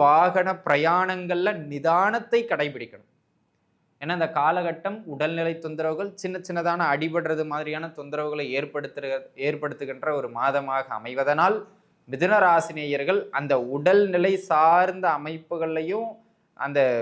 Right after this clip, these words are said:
வண்டி வாகனம் ஓட்டக்கூடிய அமைப்புகளிலையும் கொஞ்சம் கவனமாக இருந்து கொள்ள வேண்டியது மிக அவசியமான ஒன்று அப்படிங்கிறத அன்பர்கள் புரிஞ்சுக்கிடுங்க, சரிங்களா? இது ஒரு அமைப்புங்க. இதனை அடுத்ததாக வந்து பார்த்துக்கிட்டீங்க அப்படின்னா, அன்பு நண்பர்களே, இந்த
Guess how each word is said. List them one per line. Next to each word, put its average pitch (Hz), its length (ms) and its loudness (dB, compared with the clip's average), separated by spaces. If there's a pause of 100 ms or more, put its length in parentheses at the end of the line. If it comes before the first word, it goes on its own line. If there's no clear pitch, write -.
(120)
வண்டி 170 340 -2 (140)
வாகனம் 160 520 2 (140)
ஓட்டக்கூடிய 175 580 -2 (160)
அமைப்புகளிலையும் 190 840 -4 (360)
கொஞ்சம் 180 280 -2
கவனமாக 170 520 2 (120)
இருந்து 156 260 -10
கொள்ள 147 140 -4 (100)
வேண்டியது 143 400 -6 (340)
மிக 180 240 0 (120)
அவசியமான 156 840 -2 (120)
ஒன்று 143 340 0 (580)
அப்படிங்கிறத 143 640 -6
அன்பர்கள் 120 480 -6
புரிஞ்சுக்கிடுங்க, 101 480 -16 (140)
சரிங்களா? 127 380 -12 (120)
இது 127 180 -2
ஒரு 113 120 0 (400)
அமைப்புங்க. 107 400 -8 (720)
இதனை 170 260 4 (100)
அடுத்ததாக 175 500 4 (120)
வந்து 151 200 -2
பார்த்துக்கிட்டீங்க 135 560 0
அப்படின்னா, 127 360 -4
அன்பு 135 220 -6
நண்பர்களே, 135 440 0
இந்த 143 120 -2